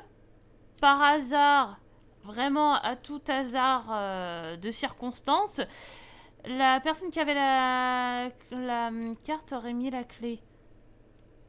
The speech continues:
Parce que sinon ce serait cool. Et si c'est pas le cas, bah faudra attendre.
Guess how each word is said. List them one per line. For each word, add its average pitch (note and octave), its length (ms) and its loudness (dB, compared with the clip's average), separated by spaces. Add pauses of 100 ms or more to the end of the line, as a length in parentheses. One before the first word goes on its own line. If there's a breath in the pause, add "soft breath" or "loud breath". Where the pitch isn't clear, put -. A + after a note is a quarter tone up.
(720)
Parce A#3 200 -6
que A#3+ 100 -10
sinon C4 220 -6
ce - 120 -16
serait B3 160 -10
cool. C#4 240 -6 (500)
Et F#3+ 360 -6
si A3+ 160 -12
c'est B3 100 -10
pas A#3+ 140 -6
le A3+ 80 -8
cas, C4 180 -4
bah D#3+ 840 -4
faudra G3 240 -6
attendre. A3 340 -2